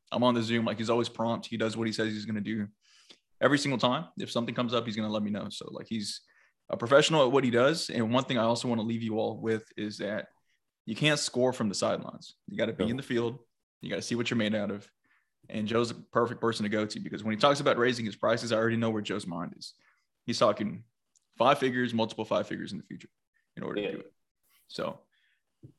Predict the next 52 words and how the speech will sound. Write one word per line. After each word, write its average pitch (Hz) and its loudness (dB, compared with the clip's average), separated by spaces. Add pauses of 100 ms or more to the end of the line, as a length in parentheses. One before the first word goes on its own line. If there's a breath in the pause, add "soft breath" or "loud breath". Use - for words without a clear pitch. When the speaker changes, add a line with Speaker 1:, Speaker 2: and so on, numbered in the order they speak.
(340)
Speaker 1:
definitely 143 6
hop 127 4
on 127 4
right 113 4
now 110 -2
if - -8
you 107 -6
feel 110 0
like 107 -2
you're 113 -14
stuck, - 4 (240)
you're 113 0
unmotivated, 113 2 (400)
you're 104 -4
down 113 2
at 101 0
the 107 -6
dumps, 107 -2
and 113 0
you're 113 0
trying 143 6
to 139 2
figure 123 0
out 104 4
the 104 -6
perfect 131 -2
addition 110 -2 (460)
to - -4
your 107 -2
fitness 127 0
program, 120 2
whether 107 0
you're 104 -4
with 113 0
us 131 2
and 117 2
you're 107 2
already 123 2
on 117 2
the - 0
basics 117 -2
team 117 0 (400)
or 113 -6
whether 110 0
you 107 -2
are 104 -4
just 104 -8
listening. 131 2
It's 107 -2
like, - -6
"Hey, 113 0
man, 110 -2